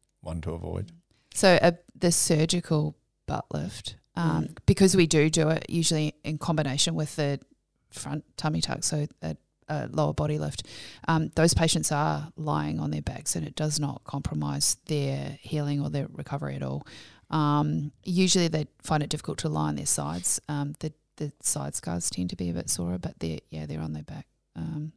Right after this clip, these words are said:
Speaker 2: most of the time.
Speaker 1: The
Speaker 2: And can walk and sit <laughs> in a chair and
Speaker 1: The
Speaker 2: do normal
Speaker 1: e-
Speaker 2: things.
Speaker 3: Bragging. <laughs>
Speaker 1: The S B L, surgical butt lift.
Speaker 2: Yeah.
Speaker 1: We've got a new operation.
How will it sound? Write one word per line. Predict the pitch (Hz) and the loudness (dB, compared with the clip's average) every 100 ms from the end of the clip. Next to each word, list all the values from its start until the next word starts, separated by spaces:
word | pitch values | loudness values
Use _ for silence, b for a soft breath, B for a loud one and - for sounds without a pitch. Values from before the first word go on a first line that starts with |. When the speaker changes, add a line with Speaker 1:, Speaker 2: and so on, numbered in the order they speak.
| _ _ | _ _
Speaker 2:
most | 170 151 | -6 -4
of | 160 | -6
the | |
time. | 170 170 _ _ _ - | -8 -10 _ _ _ -4
Speaker 1:
The | 208 | -2
Speaker 2:
And | 202 | 4
can | 202 185 | 4 8
walk | 180 151 - _ | 10 8 4 _
and | 175 160 | -2 0
sit | - 156 - | 2 2 2
<laughs> | - 175 | -2 0
in | 175 | 0
a | 165 | 0
chair | - 185 160 165 | 4 4 6 6
and | 175 190 170 B 311 B B - - - | 4 2 -2 B -8 B B -10 -6 2
Speaker 1:
The | 123 | 8
Speaker 2:
do | 247 | 10
normal | 233 202 | 12 10
Speaker 1:
e- | 185 | 8
Speaker 2:
things. | 175 156 | 4 2
Speaker 3:
Bragging. | 151 190 - 180 - - 330 - | 2 0 0 -2 -4 -8 -10 -10
<laughs> | - - | -10 0
Speaker 1:
The | 135 214 269 | 0 2 4
S | 131 - | 4 4
B | - 175 | 0 2
L, | 85 - _ _ _ - | 0 -2 _ _ _ -8
surgical | - 120 131 151 117 | 2 4 4 0 -4
butt | - - | -4 -8
lift. | 98 107 _ _ _ _ _ _ _ _ _ _ | -12 -16 _ _ _ _ _ _ _ _ _ _
Speaker 2:
Yeah. | 190 240 - | -10 -10 -4
Speaker 1:
We've | 107 | 4
got | 110 | 4
a | 98 | 4
new | 98 95 | 2 0
operation. | 87 85 82 - - | 0 -4 -8 -10 -16